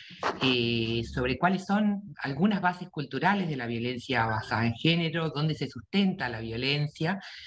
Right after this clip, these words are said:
eh, el mandato, el orden patriarcal y el mandato de la masculinidad, y luego vamos a ver algunas estrategias para erradicar la violencia basada en género desde las organizaciones, específicamente la transversalidad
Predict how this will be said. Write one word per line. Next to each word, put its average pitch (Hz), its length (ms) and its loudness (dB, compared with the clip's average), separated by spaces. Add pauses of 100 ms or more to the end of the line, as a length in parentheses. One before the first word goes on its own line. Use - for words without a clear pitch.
(360)
eh, 131 320 -2
el 135 140 0
mandato, 156 680 0
el 135 240 2
orden 156 300 2
patriarcal 143 760 0
y 127 120 -6
el 123 100 -6
mandato 143 480 0
de 123 140 -2
la 120 80 -2
masculinidad, 131 880 2 (560)
y 160 600 2
luego 180 220 2
vamos 180 320 2
a 151 60 2
ver 160 160 0
algunas 175 420 0
estrategias 190 800 0
para 147 160 0
erradicar 143 480 0
la 170 140 -4
violencia 147 540 -4
basada 135 260 0
en 131 100 -4
género 156 400 4
desde 185 280 2
las 156 180 -4
organizaciones, 139 880 0 (440)
específicamente 135 800 -2
la 127 140 0
transversalidad 123 760 0